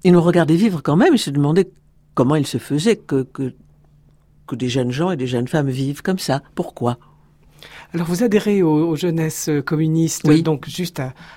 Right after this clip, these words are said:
Speaker 2: après la libération,
Speaker 1: Oui.
Speaker 2: à l'époque, le,
Speaker 1: Oui.
Speaker 2: le Parti communiste, c'est le parti des cent mille fusillés.
Speaker 1: Eh oui.
Speaker 2: Mais, euh, en fait, vous claquez la porte, vous montrez Gréco une fois de plus, vous claquez la porte assez vite.
Speaker 1: Ah oui, on, on, on ne fait pas payer une carte d'adhérent à quelqu'un qui a faim.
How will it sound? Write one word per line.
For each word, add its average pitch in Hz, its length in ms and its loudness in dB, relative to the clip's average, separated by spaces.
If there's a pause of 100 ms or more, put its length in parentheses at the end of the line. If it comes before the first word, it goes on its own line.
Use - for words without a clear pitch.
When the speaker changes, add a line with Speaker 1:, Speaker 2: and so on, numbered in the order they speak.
(100)
Speaker 2:
après 156 360 -6
la 143 200 -6
libération, 139 640 -4
Speaker 1:
Oui. 139 80 2
Speaker 2:
à 143 60 0
l'époque, 143 420 -8
le, 131 240 -6 (160)
Speaker 1:
Oui. 143 220 0
Speaker 2:
le 147 80 -4
Parti - 260 -8
communiste, 151 380 -4
c'est 160 100 -4
le 139 80 -6
parti 143 340 -8
des 143 100 -4
cent 156 200 -4
mille 151 180 -4
fusillés. 147 800 -4
Speaker 1:
Eh 117 140 0
oui. 113 180 -2 (200)
Speaker 2:
Mais, 240 400 2
euh, 165 300 -4 (300)
en - 80 -10
fait, 214 200 -4
vous 165 120 -4
claquez 156 300 -6
la 131 120 -6
porte, - 460 -8
vous 151 240 -8
montrez 151 380 -4
Gréco 151 440 0
une 151 60 0
fois 147 120 -8
de - 60 -12
plus, 233 300 -4
vous 147 280 -6 (240)
claquez 170 360 -6
la 131 80 -4
porte - 240 -8
assez 160 180 -6
vite. 226 240 -4 (540)
Speaker 1:
Ah 220 80 4
oui, 185 240 -2 (320)
on, 143 200 -4
on, 165 200 0
on 185 60 -2
ne 185 60 0
fait 196 160 -2
pas 170 120 2
payer 160 260 0
une 143 140 0
carte 151 260 -2
d'adhérent 131 480 0
à 143 60 -2
quelqu'un 143 320 -2
qui 131 100 -4
a 117 60 -2
faim. 98 240 -6